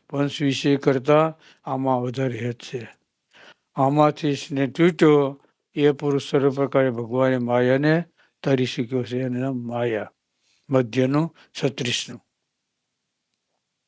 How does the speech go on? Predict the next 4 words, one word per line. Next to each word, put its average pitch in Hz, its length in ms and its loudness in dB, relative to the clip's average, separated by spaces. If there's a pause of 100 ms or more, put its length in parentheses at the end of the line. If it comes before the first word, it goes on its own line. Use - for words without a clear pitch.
(580)
પાંત્રીસ 139 500 -2
વર્ષથી 131 300 0
નંબર 127 360 -2
છત્રીસનું. 117 920 -10